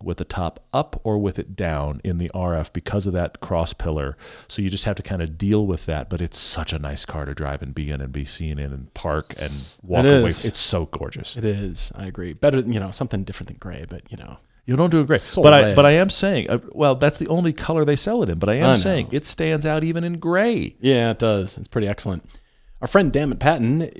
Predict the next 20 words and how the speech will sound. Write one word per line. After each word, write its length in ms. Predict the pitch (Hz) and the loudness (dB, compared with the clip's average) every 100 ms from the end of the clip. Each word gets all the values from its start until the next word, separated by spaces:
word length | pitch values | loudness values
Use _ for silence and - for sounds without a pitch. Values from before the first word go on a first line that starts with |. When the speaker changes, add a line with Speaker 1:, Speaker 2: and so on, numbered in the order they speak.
| - | -8
Speaker 2:
says, 340 | - 120 110 | -4 -2 -2
"Is 160 | - - | -2 0
there 160 | 151 120 | 2 0
a 60 | |
term 280 | - 180 196 | 0 -2 -2
for 120 | - | -2
looking 380 | 113 190 - 277 | -2 -2 0 2
forward 240 | 220 214 - | 6 4 4
to 100 | 180 | -2
an 80 | |
upgrade 540 | 170 214 - 123 147 165 - | -2 -4 2 4 4 2 -2
that 180 | 131 139 | -4 4
you're 120 | 135 | 4
Speaker 1:
<laughs> 20 | |
Speaker 2:
going 300 | 127 127 156 | 6 4 4
to 120 | 147 160 | 2 2
make 340 | 143 131 123 | 4 4 2
for 120 | - | 0
your 120 | 170 170 | 2 0
car?" 640 | - 277 277 135 101 87 | 0 0 6 6 6 2